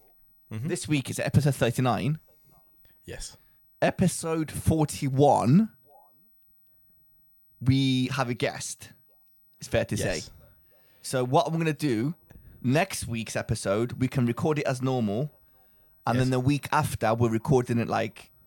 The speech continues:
Speaker 2: the day that episode forty is coming out. If the, the, I'm confusing everybody, but we
Speaker 1: Which
Speaker 2: have
Speaker 1: is gonna be, uh, Wednesday rather than a normal Monday.
Speaker 2: Yes, recording, but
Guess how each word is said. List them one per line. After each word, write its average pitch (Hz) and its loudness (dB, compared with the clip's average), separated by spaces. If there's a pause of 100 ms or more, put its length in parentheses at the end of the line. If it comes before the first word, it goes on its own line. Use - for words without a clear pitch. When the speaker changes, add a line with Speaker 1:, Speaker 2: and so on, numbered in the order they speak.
(300)
Speaker 2:
the 117 0
day 120 0
that 104 0 (400)
episode 117 4
forty 123 -2
is - -8
coming 101 -4
out. 92 -4
If - -8
the, 107 -2
the, 117 -2
I'm 110 -2
confusing 104 -2
everybody, 101 -4 (440)
but 120 2
we 117 4
Speaker 1:
Which 113 4
Speaker 2:
have 127 4
Speaker 1:
is - 2
gonna 113 6
be, 104 8
uh, 101 10
Wednesday 101 6
rather 90 4
than 87 2
a 90 4
normal 87 2
Monday. 87 -6 (1200)
Speaker 2:
Yes, - -4
recording, 113 0
but - 2